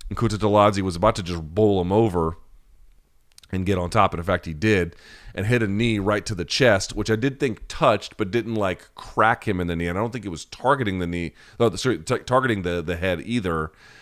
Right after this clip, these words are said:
And Herb Dean steps in and was like, "You lose the point." It's like, man, I have said this before, and people poo-pooed it because no one ever wants to make any changes that ever matter in the sport. I'm sorry, I'm just gonna say this out loud. I don't think most high-level M M A fights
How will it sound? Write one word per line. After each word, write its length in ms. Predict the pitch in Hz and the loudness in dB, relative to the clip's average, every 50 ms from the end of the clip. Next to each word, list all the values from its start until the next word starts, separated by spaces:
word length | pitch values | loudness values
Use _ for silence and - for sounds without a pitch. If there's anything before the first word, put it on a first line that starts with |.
| - - _ - | -20 -20 _ -6
And 120 | 104 107 | -2 4
Herb 180 | 120 127 120 113 | 4 4 6 6
Dean 160 | 120 131 - | 4 2 2
steps 320 | - - 123 110 92 - - | 2 2 2 2 2 2 2
in 80 | 104 | 2
and 100 | 101 101 | 2 2
was 120 | 98 90 92 | 0 0 -2
like, 160 | 92 - - | -4 -2 -2
"You 80 | 107 | -2
lose 220 | 107 107 113 101 - | 0 0 0 0 -2
the 40 | - | -4
point." 320 | - - 147 143 123 - | -4 -2 0 0 0 -2
It's 160 | 113 117 - | -4 -4 -2
like, 160 | 143 131 143 | -2 -2 0
man, 280 | 143 151 147 147 151 143 - - - - - - - - | 0 2 2 2 2 0 -4 -10 -18 -20 -20 -16 -6 -2
I 100 | 151 190 | 2 2
have 140 | 214 190 | 2 2
said 200 | - - 175 165 | 4 4 4 4
this 100 | 160 160 | 4 0
before, 400 | - 143 120 - 143 143 147 143 | -2 -4 -2 2 6 6 8 8
and 80 | 127 113 | 8 6
people 240 | - 151 139 131 110 | 2 2 2 2 4
poo-pooed 380 | - - 135 117 135 127 123 | 6 4 6 6 6 6 6
it 120 | 131 135 101 | 6 4 2
because 320 | 113 98 104 107 101 90 | 0 0 2 2 2 2
no 140 | 92 110 113 | 4 4 6
one 160 | 110 110 107 | 6 6 4
ever 140 | 107 104 104 | 4 4 4
wants 280 | 98 101 101 101 - - | 2 2 0 -2 -2 -2
to 360 | - 104 90 85 85 78 78 - _ - - - - - _ _ | 0 0 0 2 0 -2 -4 -10 _ -20 -20 -20 -20 -20 _ _
make 200 | - 101 107 - | 0 0 2 2
any 140 | 117 107 101 | 2 2 2
changes 380 | 95 - 120 110 107 98 101 98 | 2 2 2 2 2 2 2 2
that 100 | 104 101 | 2 2
ever 160 | 98 92 92 | 2 2 2
matter 300 | 90 92 87 90 98 107 | 0 2 2 2 2 2
in 60 | 110 | 2
the 60 | 117 | 0
sport. 380 | 113 - - - 135 139 139 143 - - - - - - - - - | -2 -4 -2 2 2 4 4 2 -2 -10 -20 -20 -20 -20 -20 -10 -4
I'm 140 | - 208 233 | 0 0 0
sorry, 440 | - - 214 202 202 196 175 156 - | 2 2 4 6 6 6 6 6 4
I'm 80 | - | 2
just 140 | 175 190 - | -2 -2 -2
gonna 100 | - 160 | 0 2
say 140 | 143 156 147 | 2 2 2
this 160 | 139 131 - | 2 2 4
out 160 | 131 113 104 | 4 4 6
loud. 320 | 104 113 110 104 95 87 - - | 6 6 6 6 6 4 2 0
I 140 | - 120 175 | 2 4 4
don't 200 | 214 240 233 185 | 4 4 2 0
think 460 | - - - 160 156 156 139 - - - | -4 -4 0 2 2 2 2 -2 -8 -8
most 600 | - 110 107 107 107 110 117 135 147 - - - - - _ | -4 -2 2 4 6 6 8 6 6 2 -2 -6 -8 -14 _
high-level 1000 | - - - - 117 107 110 123 120 113 110 110 110 104 110 120 120 123 131 - _ _ _ _ _ _ _ _ _ _ _ _ _ _ _ _ _ _ _ _ _ _ _ _ _ | -16 -12 -2 2 4 4 4 4 4 4 6 6 4 4 2 2 0 0 -2 -6 _ _ _ _ _ _ _ _ _ _ _ _ _ _ _ _ _ _ _ _ _ _ _ _ _
M 160 | 120 120 120 | 0 2 2
M 100 | 120 117 | 2 2
A 100 | 117 117 120 | 2 2 0
fights 640 | - - 139 131 131 139 139 - - - - - - | 0 2 2 4 4 4 2 -2 -6 -6 -6 -8 -10